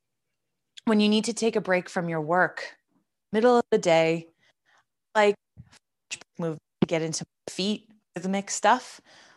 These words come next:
less about the movement of the spine, although my friend Marla Fiskin would probably highly encourage spinal movement.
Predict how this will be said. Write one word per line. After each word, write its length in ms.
less 380
about 320
the 80
movement 400
of 120
the 80
spine, 540
although 540
my 80
friend 260
Marla 240
Fiskin 480
would 140
probably 320
highly 400
encourage 360
spinal 340
movement. 400